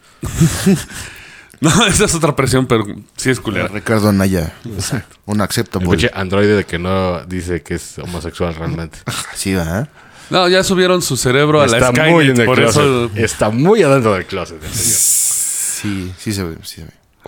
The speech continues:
Speaker 1: Pero vieron, eh, un objeto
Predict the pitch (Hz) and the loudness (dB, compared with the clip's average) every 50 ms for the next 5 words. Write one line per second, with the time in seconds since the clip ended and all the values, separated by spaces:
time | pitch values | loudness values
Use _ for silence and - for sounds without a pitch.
0 | - - - - 127 131 139 - - - - - - - - - - - - - | -20 -8 -2 0 2 2 2 -2 -4 -18 -20 -20 -20 -20 -20 -20 -20 -20 -20 -12
1 | 131 127 165 196 208 226 240 233 196 - - _ - 139 139 135 131 131 131 131 | -4 0 2 2 4 2 2 0 -4 -8 -12 _ -2 0 2 4 4 4 4 4
2 | 131 131 - - - _ _ - 165 190 220 214 - - 196 180 - - 190 202 | 2 2 0 -2 -8 _ _ -2 0 2 2 0 2 2 0 0 0 0 -2 -2
3 | 226 - | -2 -4